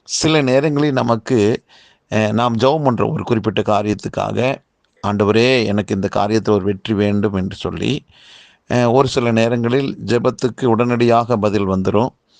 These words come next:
அ, சில நேரங்களில் தாமதமாக கூட பதில் வரும், வராம போகாது. அ, மொத்தத்துல சில விஷயங்கள்ல நீங்க முடிவெடுக்கும்போது, எடுக்கலாமா வேண்டாமா அப்படிங்கிற ஒரு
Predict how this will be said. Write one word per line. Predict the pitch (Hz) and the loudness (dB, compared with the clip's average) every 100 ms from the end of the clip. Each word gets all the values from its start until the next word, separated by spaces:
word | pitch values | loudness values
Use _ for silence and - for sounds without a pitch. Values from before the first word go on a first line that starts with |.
| - - _ _ - | -20 -20 _ _ -6
அ, | 107 107 | -2 -2
சில | - 120 123 | -2 0 2
நேரங்களில் | 123 131 131 123 123 120 - - | 2 2 2 0 0 0 -4 -2
தாமதமாக | 113 120 120 113 110 110 107 110 101 107 104 | 0 2 2 2 2 2 2 0 0 -2 -2
கூட | 123 127 | 0 2
பதில் | 101 98 95 | 0 0 0
வரும், | 90 95 87 - _ | 0 0 0 -4 _
வராம | 104 104 110 | -2 0 0
போகாது. | 107 - 92 87 85 107 151 _ _ _ - - - _ - | -2 0 0 0 0 0 -2 _ _ _ -20 -20 -20 _ -6
அ, | 120 117 | -2 0
மொத்தத்துல | 113 143 151 190 185 175 160 135 | 2 0 2 2 2 4 4 2
சில | 147 - 160 185 | -2 -2 2 2
விஷயங்கள்ல | 156 143 156 160 156 147 139 147 151 | 2 0 0 2 2 2 2 2 2
நீங்க | 135 123 117 | 0 0 2
முடிவெடுக்கும்போது, | 123 143 202 170 139 117 - 123 117 117 127 139 104 123 185 _ - - - - | 2 2 2 4 2 -2 -2 0 4 4 4 4 2 2 -2 _ -20 -20 -18 -2
எடுக்கலாமா | 131 156 190 185 151 135 143 143 | 0 0 0 2 2 4 2 4
வேண்டாமா | 123 127 123 120 113 113 113 98 | 2 2 2 2 4 2 2 0
அப்படிங்கிற | - 107 120 127 131 | -2 0 0 2 2
ஒரு | 113 | 2